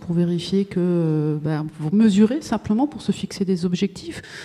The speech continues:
pour voir si nos actions qui per-, pour féminiser les métiers fonctionnent, pour voir où c'est qu'il faut, euh,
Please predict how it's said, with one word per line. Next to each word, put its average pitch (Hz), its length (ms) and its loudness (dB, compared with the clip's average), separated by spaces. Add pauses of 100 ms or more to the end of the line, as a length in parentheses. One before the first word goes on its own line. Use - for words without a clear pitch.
(200)
pour 180 140 2
voir 180 180 2
si - 180 -4
nos 175 180 0
actions 208 420 0
qui 196 120 -6
per-, 160 300 -4
pour - 160 -4
féminiser 190 560 2
les 180 100 2
métiers 175 360 -4
fonctionnent, 196 680 -2
pour 175 140 -4
voir 175 160 2
où 190 40 2
c'est 185 160 -4
qu'il - 220 -10
faut, 185 300 0
euh, 160 120 0